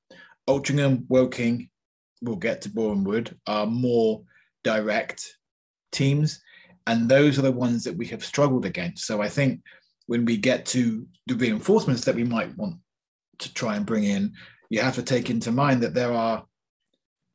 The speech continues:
teams in this division who have no intention of playing football in quote unquote the right way, which is a bullshit thing to say, but you know,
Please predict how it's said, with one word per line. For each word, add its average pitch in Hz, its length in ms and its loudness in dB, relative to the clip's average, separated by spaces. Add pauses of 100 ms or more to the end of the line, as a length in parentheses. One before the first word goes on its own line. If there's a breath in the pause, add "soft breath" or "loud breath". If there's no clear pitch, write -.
(220)
teams 170 280 8
in 160 40 6
this 156 140 4
division 139 440 -2
who 123 140 -4
have 127 240 -4
no 127 180 -6
intention 117 460 -8
of 107 140 -10
playing 110 400 -4
football 110 340 -6
in 104 320 -2
quote 143 300 2
unquote 113 340 -6
the 107 80 -10
right 107 260 -4
way, 98 220 -6 (140)
which 117 160 -8
is 131 80 -4
a - 20 -4
bullshit - 380 -4
thing 92 140 -14
to - 60 -20
say, 85 220 -12
but 82 140 -16 (220)
you 220 120 -10
know, - 120 -14